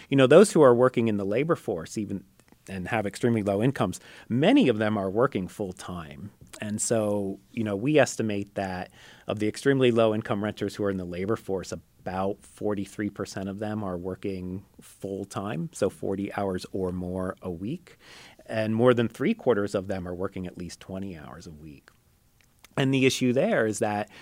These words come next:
there's a lot of low wage paying jobs that just don't, don't pay wages high enough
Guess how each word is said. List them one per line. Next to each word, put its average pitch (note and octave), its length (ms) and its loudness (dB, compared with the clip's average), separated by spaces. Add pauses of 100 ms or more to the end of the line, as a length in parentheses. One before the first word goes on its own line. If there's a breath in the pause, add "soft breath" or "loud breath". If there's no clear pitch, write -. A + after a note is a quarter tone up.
there's B2 160 4
a B2 40 6
lot B2+ 200 8
of A2 120 2
low A#2+ 140 8
wage A2+ 340 2
paying A2 320 2
jobs A2+ 640 2
that A#2+ 180 -2
just - 280 -2
don't, A2+ 260 -2 (1000)
don't A#2+ 320 4 (220)
pay A#2+ 220 6
wages A2 380 2
high B2 260 -4
enough G#2 500 -4